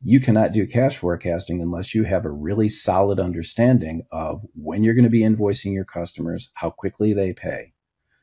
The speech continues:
And this is an invoicing question. For example, if you're monthly and you're invoicing monthly versus annual and you're invoicing annually,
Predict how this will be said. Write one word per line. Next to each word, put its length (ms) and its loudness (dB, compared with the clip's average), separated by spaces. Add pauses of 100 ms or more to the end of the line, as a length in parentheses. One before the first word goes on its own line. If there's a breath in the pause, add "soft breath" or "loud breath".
(300)
And 340 2 (160)
this 240 2
is 120 0
an 100 -2
invoicing 760 2
question. 540 -8 (280)
For 140 -4
example, 560 -4
if 180 -6
you're 120 0
monthly 680 0 (100)
and 120 -2
you're 160 -2
invoicing 460 -4
monthly 420 -6
versus 400 -6
annual 640 0
and 160 -4
you're 140 -2
invoicing 600 -6
annually, 480 -4